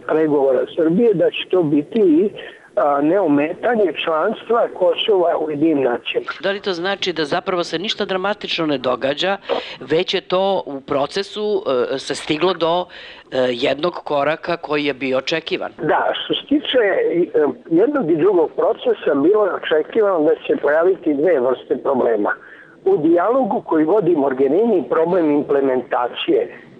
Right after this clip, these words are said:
Speaker 1: jer je ona promenila misiju, zadatak u odnosu na ono kako je radila Ashton i sa njom Cooper, nekako se ona izvukla iz procesa implementacije, a sad je implementacija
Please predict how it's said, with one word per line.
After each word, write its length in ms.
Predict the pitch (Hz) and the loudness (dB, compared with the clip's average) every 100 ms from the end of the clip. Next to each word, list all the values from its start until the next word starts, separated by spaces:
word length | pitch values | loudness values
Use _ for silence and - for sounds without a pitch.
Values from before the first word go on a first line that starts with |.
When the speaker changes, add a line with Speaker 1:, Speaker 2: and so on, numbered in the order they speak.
| - | -2
Speaker 1:
jer 140 | 156 | 0
je 100 | 143 | 2
ona 280 | 151 277 254 - | 2 2 0 0
promenila 680 | 170 156 156 160 175 156 131 | -2 0 2 2 2 2 0
misiju, 640 | 139 190 - - 233 226 - - - - - | -2 -2 -2 0 2 2 0 -10 -20 -20 -12
zadatak 920 | 143 147 135 135 180 - 240 170 - | -2 -2 0 0 0 0 0 0 0
u 180 | 190 156 | 2 4
odnosu 440 | 170 185 185 - | 4 2 0 0
na 120 | 147 | 0
ono 140 | 160 165 | 0 0
kako 360 | - 147 - | -2 -2 0
je 80 | 143 | 2
radila 320 | 147 160 147 131 151 | 2 2 0 0 -2
Ashton 360 | - - 175 139 | -2 -2 0 2
i 180 | 135 - | 0 0
sa 100 | 156 | 0
njom 240 | 139 151 123 - | 0 0 -2 0
Cooper, 380 | 196 170 240 170 - - - | 0 2 0 -2 -10 -18 -4
nekako 460 | 190 - 151 175 | -2 -2 -2 -2
se 140 | - 180 | -2 0
ona 180 | 202 196 | 2 2
izvukla 600 | 147 139 196 - 233 185 | 2 4 2 2 2 2
iz 120 | 139 - | 0 0
procesa 520 | 170 170 - 165 - | -2 0 -4 -2 0
implementacije, 1300 | 147 160 - 135 127 123 117 120 117 - 185 226 262 - - - - | 2 2 2 0 2 0 -2 -4 -4 -2 2 2 2 -8 -20 -10 -4
a 100 | 160 - | -4 0
sad 160 | 220 294 | 0 2
je 160 | 262 | 2
implementacija 1000 | 190 165 165 160 147 - 170 220 240 | 2 2 2 2 0 0 0 0 -2